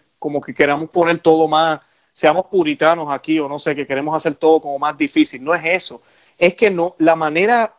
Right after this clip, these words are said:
perfecta de poder evitar que hayan sacrilegios, que se roben a nuestro Señor, que ahorita tú hablabas de los satánicos, la gente a veces no puede creerlo, pero sí, los satánicos creen en la presencia real de Cristo en la Eucaristía, por eso es que lo roban, porque ellos saben que, que pueden hacer sacrilegios, cosas horribles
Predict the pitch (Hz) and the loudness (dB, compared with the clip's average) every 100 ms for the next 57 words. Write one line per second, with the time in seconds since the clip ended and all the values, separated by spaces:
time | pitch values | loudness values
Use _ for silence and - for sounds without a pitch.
0 | _ 165 151 - 202 - - 110 _ 139 | _ 0 0 0 0 0 -10 -12 _ 0
1 | 160 - 156 156 185 220 196 - 185 160 | 0 0 0 2 2 0 -2 -2 0 0
2 | - _ - 151 165 202 202 185 156 160 | -4 _ -4 -2 -2 -2 -4 0 2 2
3 | 170 143 - _ _ 160 - 143 143 165 | 2 -2 -10 _ _ 0 2 2 4 4
4 | 202 202 185 - 165 160 147 160 151 - | 4 0 -2 -6 -6 -6 -4 -2 -4 -6
5 | _ _ _ _ 180 170 156 165 214 220 | _ _ _ _ 2 4 2 0 0 0
6 | 220 220 208 196 196 165 196 196 165 147 | -2 -2 -4 -6 -8 -8 -8 -6 -6 -6
7 | 151 180 185 185 170 170 170 175 147 160 | -6 -6 -6 -6 -6 0 0 2 2 2
8 | 170 139 131 127 - 196 156 - 147 151 | 2 0 0 -2 2 4 4 0 -2 0
9 | 143 151 185 180 - 170 175 156 - 135 | 0 0 2 2 2 0 2 0 0 -12
10 | 156 180 165 151 170 156 - 160 - 156 | -6 -4 -2 0 2 0 0 -2 2 2
11 | - - 170 - 202 120 143 147 156 175 | 2 0 -2 0 0 0 2 4 4 0
12 | - 180 156 147 165 175 107 _ _ _ | 2 4 4 4 2 2 -4 _ _ _
13 | _ 147 147 151 160 175 175 180 - 156 | _ 0 2 2 2 2 2 2 0 0
14 | 143 151 143 147 151 170 156 170 160 165 | 0 -2 0 2 2 2 0 -2 0 -2
15 | 151 143 151 175 - 160 185 165 147 139 | 0 0 0 -2 -2 -4 -4 0 0 4
16 | 180 160 104 | 2 2 -6